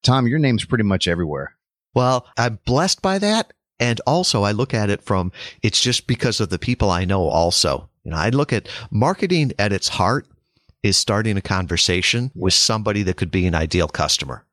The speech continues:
Speaker 2: Right? We've got, all have great things that we can share with the world. It could be a product or a service. The biggest problem often is that we're unknown, we're obscure. And this is the same problem that, you know, our grandparents had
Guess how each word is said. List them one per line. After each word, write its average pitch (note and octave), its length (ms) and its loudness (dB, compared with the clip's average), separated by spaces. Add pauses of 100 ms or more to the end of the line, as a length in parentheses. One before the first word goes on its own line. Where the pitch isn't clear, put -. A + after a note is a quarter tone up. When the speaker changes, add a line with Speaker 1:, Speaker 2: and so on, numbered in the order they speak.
(460)
Speaker 2:
Right? G2 220 0
We've G#2+ 180 -2
got, A#2+ 300 -2 (120)
all F#3+ 300 2
have A2 320 -2
great C3+ 300 -2
things B2+ 180 0
that F#2+ 100 0
we G2 120 0
can E2+ 120 -4
share F2 300 2
with E2+ 140 -2
the D#2+ 80 0
world. D#2 320 0
It - 20 -2
could D#2 140 -2
be F2+ 80 2
a D#2+ 60 0
product G#2 540 -2
or D#2 100 -2
a - 40 -2
service. A#2+ 540 0 (400)
The G2 80 0
biggest D3+ 340 -2
problem A#2+ 420 0
often G2 640 0
is G2 540 2 (160)
that G#2 200 0
we're G2+ 200 0
unknown, G#2 480 -2
we're E2 180 0
obscure. A#2 640 0
And G#2+ 300 0 (120)
this E3 200 2
is C3 60 -4
the C3 80 2
same B2+ 240 0
problem A#2+ 400 -2
that, G2+ 340 -2
you G2+ 120 0
know, G2+ 160 0
our G#2 180 0
grandparents D3 720 0
had F3 320 0